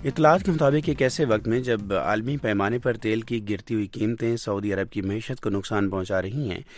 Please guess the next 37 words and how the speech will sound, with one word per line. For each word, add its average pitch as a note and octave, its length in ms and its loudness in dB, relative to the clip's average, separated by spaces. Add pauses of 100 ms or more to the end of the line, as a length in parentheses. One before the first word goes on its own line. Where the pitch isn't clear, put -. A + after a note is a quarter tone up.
(240)
وہ B2 60 6
اپنے C#3+ 200 4
مالیاتی B2+ 460 4
معاملات A2+ 440 4
کو G#2+ 220 -2
سنبھالا G2+ 540 -2
دینے F#2+ 200 -2
کے G#2+ 120 -4
لیے A2+ 140 0
کئی C3 240 0
ارب G#2+ 160 -2
ڈالر G2+ 220 2
کا A2+ 140 -6
قرض G2+ 320 -2
حاصل F#2+ 200 -4
کرنے F#2+ 340 -4
کی C3 100 -10
کوشش A2+ 400 -8
کر F#2+ 140 -4
رہا F2+ 240 -2
ہے، E2 160 -8 (460)
لیکن E3 300 6
وہ E3 100 8
واحد C3+ 320 4
خلیجی A#2+ 380 0
ملک A2+ 320 2
نہیں G#2+ 260 0
ہے A2+ 100 0
جسے A#2+ 320 -2
ان A2 120 0
پریشانیوں G#2 480 -2
کا G2+ 100 -6
سامنا G2+ 320 -2
کرنا F#2+ 260 -6
پڑ F2 160 -6
رہا F2 300 -4
ہے۔ E2 120 -6